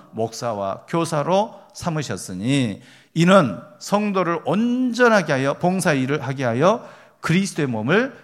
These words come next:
세우려 하심이라." 그리스도의 몸을 세우려 하심이라. 그래서 각자 직분은 다르고 하는 역할은 다르지만 목표는 같습니다. 그리스도의 몸을 세우려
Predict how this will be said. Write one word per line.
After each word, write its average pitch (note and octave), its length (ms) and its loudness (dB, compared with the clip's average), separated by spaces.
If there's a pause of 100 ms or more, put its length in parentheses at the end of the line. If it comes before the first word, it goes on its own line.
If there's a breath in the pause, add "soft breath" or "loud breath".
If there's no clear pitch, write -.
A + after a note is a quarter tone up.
세우려 D3+ 760 -2 (120)
하심이라." - 800 -12 (300 soft breath)
그리스도의 G#3+ 540 -2
몸을 F3+ 300 -4
세우려 F3+ 360 -6
하심이라. G2+ 680 -14
그래서 D#3+ 360 -4 (300 loud breath)
각자 A#3+ 560 -2
직분은 A3 520 -4
다르고 F3 300 0 (120)
하는 A#3+ 640 -4
역할은 F3 500 -4 (160 loud breath)
다르지만 E3 680 -2 (220 loud breath)
목표는 G#3+ 1120 -2
같습니다. G#2+ 840 -8 (400 soft breath)
그리스도의 B2+ 420 -4
몸을 A#2+ 520 -8
세우려 A#2+ 640 -6